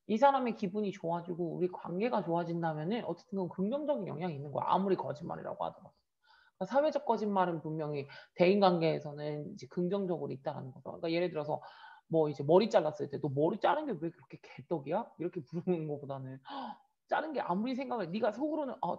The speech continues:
되게 별로다.'라고 생각을 한다고 하더라도 '너무 잘 어울린다. 산뜻해 보인다. 어,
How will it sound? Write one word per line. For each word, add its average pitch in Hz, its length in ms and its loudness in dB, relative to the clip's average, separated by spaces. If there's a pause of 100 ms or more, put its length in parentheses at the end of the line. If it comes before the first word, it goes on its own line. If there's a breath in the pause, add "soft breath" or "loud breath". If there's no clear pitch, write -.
되게 190 160 -4
별로다.'라고 156 680 -4
생각을 226 340 -4
한다고 208 320 -2
하더라도 151 480 -2 (520 loud breath)
'너무 202 200 2
잘 175 180 -2
어울린다. 196 800 0 (360)
산뜻해 320 360 2
보인다. 175 720 2 (140)
어, 165 240 -2